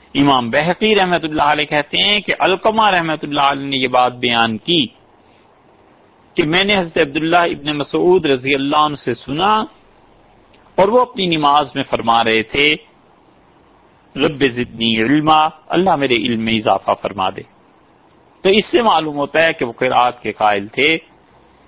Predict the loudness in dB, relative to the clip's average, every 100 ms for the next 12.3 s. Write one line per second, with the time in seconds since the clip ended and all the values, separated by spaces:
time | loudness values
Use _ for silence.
0 | -4 0 2 2 0 -2 -2 -2 -2 0
1 | -2 -4 -6 -4 0 2 2 2 2 0
2 | -4 _ _ _ _ _ _ _ -4 0
3 | 0 -2 -4 0 2 2 0 -6 -4 0
4 | 2 0 -4 _ _ _ _ -4 0 2
5 | 2 2 0 0 -2 0 0 0 -2 -6
6 | -8 -4 -6 -4 -2 -2 -2 -6 -4 -4
7 | -4 -12 -2 -2 0 -4 -2 0 0 -2
8 | -6 -4 -2 0 -2 -2 -10 -4 -2 -2
9 | -6 _ _ _ _ _ _ _ _ _
10 | _ _ _ -6 -4 -2 0 0 -2 -4
11 | -4 -4 -2 -2 -2 -4 0 2 2 -2
12 | -2 -2 -2